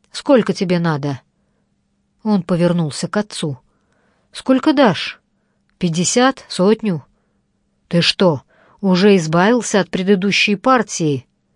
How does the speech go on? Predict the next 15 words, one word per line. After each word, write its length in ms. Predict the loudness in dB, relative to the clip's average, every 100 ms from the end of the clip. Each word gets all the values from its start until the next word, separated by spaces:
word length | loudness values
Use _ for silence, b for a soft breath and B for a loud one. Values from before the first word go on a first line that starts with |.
| b b b b b b _ _ -4
"Как 260 | 0 0
тебе 260 | -2 -2 -2
сказать?" 800 | -2 -2 -2 -2 -4 -6 -12 -16 _ _ _ _ _ _ _ _ _ _
"Все 300 | -12 -2 0
друзья, 440 | 0 0 2 0 2
понимаешь, 600 | 0 0 0 0 -2 -4
курят. 600 | -2 0 0 -2 -8 _ B B B B -6
А 280 | 0 2 2
у 40 |
меня 280 | 2 0 -2
сейчас 540 | -2 -4 0 0 0
насчёт 380 | -2 -4 -2 -2
других 420 | -2 -2 -2 -2
источников 880 | -6 -4 -4 -2 -4 -4 -4 -6 -10 _ -8
туговато". 720 | -2 0 0 -2 -4 -4